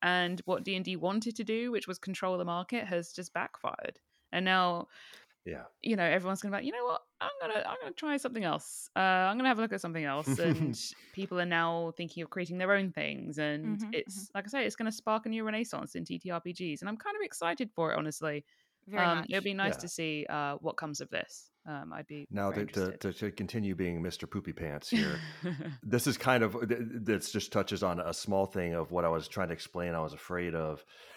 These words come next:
Speaker 2: There will be an explosion of T T R P Gs. Everyone is making new games.
Speaker 1: Yeah.
Speaker 2: I was even having fun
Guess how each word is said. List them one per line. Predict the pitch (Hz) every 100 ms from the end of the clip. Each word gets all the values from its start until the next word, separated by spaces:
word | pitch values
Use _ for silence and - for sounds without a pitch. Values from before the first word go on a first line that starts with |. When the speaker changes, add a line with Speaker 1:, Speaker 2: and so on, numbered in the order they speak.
| - - _ _ _ _ _ _ _ _ -
Speaker 2:
There | 107
will | 92 101 95
be | 98
an | 85
explosion | - - 87 82
of | 82
T | -
T | 82 82
R | 80
P |
Gs. | 82 82 78 - 92
Everyone | 90 90 82 82
is | 78
making | 82 76 - 76
new | 76
games. | 78 80 80
Speaker 1:
Yeah. | 82
Speaker 2:
I | 101
was | 95 85
even | 82 85
having | 85 80 78
fun | - 85 82